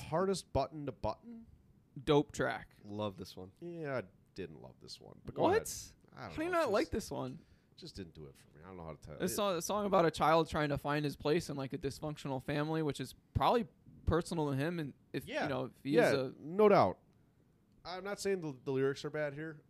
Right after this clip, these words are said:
Speaker 1: Um, it just, the music kind of felt, <sighs> it's not simple, it's not homogenous, just, like,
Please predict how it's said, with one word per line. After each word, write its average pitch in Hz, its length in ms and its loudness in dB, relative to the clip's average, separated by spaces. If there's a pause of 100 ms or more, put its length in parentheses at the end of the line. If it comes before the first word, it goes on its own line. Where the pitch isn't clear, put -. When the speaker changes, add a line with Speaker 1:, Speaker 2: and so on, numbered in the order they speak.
Speaker 1:
Um, 110 360 -12 (1120)
it 82 260 -14
just, - 300 -12
the 160 80 -6
music 165 300 -2
kind 165 200 -2
of 156 120 -6
felt, 143 360 -6 (1300)
<sighs> - 40 -16 (1800)
it's - 160 -10
not 131 160 -6
simple, 123 340 -6
it's 107 120 -10
not 113 120 -8
homogenous, 110 540 -6
just, - 280 -12 (640)
like, 107 220 -6